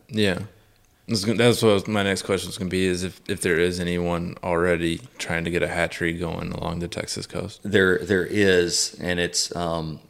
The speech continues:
Speaker 2: it's the, uh, Palacios Marine Agriculture Research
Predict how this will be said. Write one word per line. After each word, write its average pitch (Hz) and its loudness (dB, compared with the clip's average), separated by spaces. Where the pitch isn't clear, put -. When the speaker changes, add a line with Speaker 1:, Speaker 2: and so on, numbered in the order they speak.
Speaker 2:
it's - -4
the, 82 -4
uh, 76 -4
Palacios 90 0
Marine 90 -4
Agriculture 87 -8
Research 80 -8